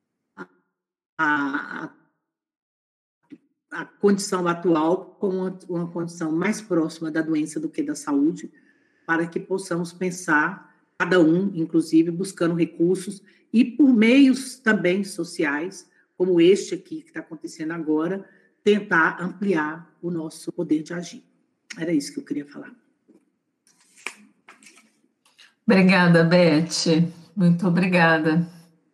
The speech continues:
Speaker 2: pela
Speaker 1: Uhum.
Speaker 2: atenção, obrigada por retomar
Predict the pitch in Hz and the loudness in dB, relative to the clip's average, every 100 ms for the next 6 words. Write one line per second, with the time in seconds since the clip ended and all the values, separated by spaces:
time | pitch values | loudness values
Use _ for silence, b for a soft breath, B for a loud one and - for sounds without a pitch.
0 | _ _ _ _ _ _ _ - 143 156 | _ _ _ _ _ _ _ -4 -2 -2
1 | - _ _ _ 175 156 156 160 156 180 | -6 _ _ _ -4 -2 0 0 2 2
2 | 196 208 202 196 190 180 170 175 170 165 | 2 2 0 2 2 2 2 2 2 0
3 | 175 175 170 - | 0 0 -2 -10